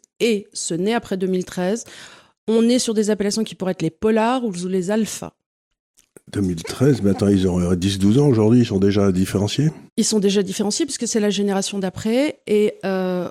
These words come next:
Speaker 1: on peut, euh, ils auront vécu le confinement et on a déjà des statistiques sur ce groupe
Speaker 2: Ah
Speaker 1: d'âge.
Speaker 2: oui. Ah oui.
Speaker 1: Euh,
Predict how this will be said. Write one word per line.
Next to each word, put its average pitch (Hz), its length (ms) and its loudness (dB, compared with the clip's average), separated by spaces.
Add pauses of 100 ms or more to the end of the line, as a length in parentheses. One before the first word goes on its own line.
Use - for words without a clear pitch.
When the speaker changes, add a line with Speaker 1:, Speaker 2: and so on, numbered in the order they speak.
(140)
Speaker 1:
on 202 100 -2
peut, 208 440 -4
euh, 180 520 -2
ils 202 200 -2
auront 214 100 -2
vécu 202 240 -4
le 190 60 -6
confinement 202 560 -6 (640)
et 220 120 2
on 214 140 -4
a 196 80 -2
déjà 185 260 -4
des 214 120 -6
statistiques - 580 -8
sur - 220 -8
ce - 140 -8
groupe 175 200 -8
Speaker 2:
Ah - 40 -4
Speaker 1:
d'âge. 90 260 0 (380)
Speaker 2:
oui. 87 60 -4
Ah 90 40 0
oui. 80 100 -2 (1080)
Speaker 1:
Euh, 208 640 2